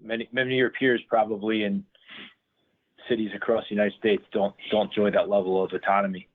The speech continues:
And that's inclusive of, of your officers too, your lieutenants, you,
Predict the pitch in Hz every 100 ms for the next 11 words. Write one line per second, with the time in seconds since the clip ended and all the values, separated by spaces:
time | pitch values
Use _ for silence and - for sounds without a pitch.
0 | - 160 151 175 170 175 160 151 139 127
1 | 127 143 123 127 127 127 139 - 147 135
2 | 110 104 123 147 - _ - 117